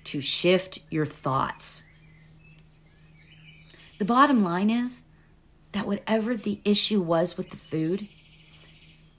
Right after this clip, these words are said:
consider that, you know what, later on, it might be a funny story to tell somebody later. "I got myself so mad because the food was cold. I was so embarrassed." You know, it could be a funny story later.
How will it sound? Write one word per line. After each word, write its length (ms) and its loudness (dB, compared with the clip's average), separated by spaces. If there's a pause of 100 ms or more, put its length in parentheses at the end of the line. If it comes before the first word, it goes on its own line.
(400)
consider 840 2 (640)
that, 240 -2
you 100 4
know 80 4
what, 320 0
later 400 2
on, 380 0 (600)
it 180 2
might 220 4
be 140 -2
a 40 0
funny 300 0
story 440 -2
to 100 -2
tell 220 -4
somebody 400 -4
later. 380 -8 (600)
"I 240 0
got 280 2
myself 440 -2
so 280 2
mad 300 2
because 260 -2
the 100 -8
food 320 2
was 120 -4
cold. 280 -2
I 60 -2
was 180 -6
so 180 0
embarrassed." 320 -2 (560)
You 120 4
know, 120 0 (340)
it 60 -8
could 100 0
be 80 6
a 40 4
funny 320 2
story 380 0
later. 440 0